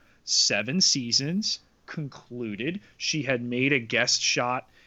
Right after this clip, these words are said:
in the first season of The Mandalorian. She gets resurrected from the dead in the second season. They've spun her into Book of Boba Fett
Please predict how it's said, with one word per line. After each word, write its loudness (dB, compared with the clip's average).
in -4
the -2
first -4
season 0
of -2
The -4
Mandalorian. -2
She -4
gets -2
resurrected 4
from 4
the 8
dead 6
in 2
the -2
second 0
season. -4
They've -2
spun 0
her -6
into -8
Book -6
of -8
Boba -4
Fett -4